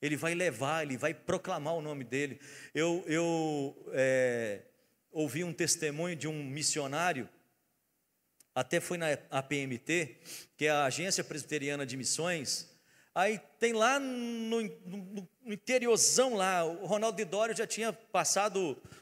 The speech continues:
o, o satélite e visto ali que tinha um ponto, e aquele ponto ali chamou a atenção, e, bom, tem um povo não alcançado ali.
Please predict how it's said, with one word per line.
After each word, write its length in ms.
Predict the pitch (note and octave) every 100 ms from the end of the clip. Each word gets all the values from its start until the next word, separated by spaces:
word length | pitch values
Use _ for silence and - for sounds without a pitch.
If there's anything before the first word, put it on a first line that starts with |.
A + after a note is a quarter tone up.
| _
o, 260 | E3 E3+ E3+
o 40 |
satélite 880 | D3 F3+ D#3+ - F#3+ A3+ A#3 - G#3+ - - -
e 80 | G3+
visto 420 | C#3+ G#3+ C#4+ -
ali 220 | G3+ F#3+
que 140 | G3+ A3+
tinha 400 | - A#3+ B3+ A3
um 180 | B3+ D#4
ponto, 600 | - G#3 G#3+ B3 - D3
e 100 | E3+
aquele 300 | G#3 B3+ C4
ponto 480 | - G3+ G#3+ C4 A3
ali 220 | F#3 G#3+
chamou 340 | - B3 G3+
a 40 | C4+
atenção, 680 | C4+ E3+ - E3+ G#3 B3 B3 - _ _ _ _ _ -
e, 560 | B3+ B3 B3 B3 A#3 _ _ _ _ _
bom, 540 | A#3+ E3+ B3 A3+ G#3 G#3+ - -
tem 120 | C#4+
um 100 | D#4+
povo 340 | - A#3 A#3+ A3+
não 160 | F#3
alcançado 680 | E3+ - D3 - C3+ C3 A#2+
ali. 220 | A2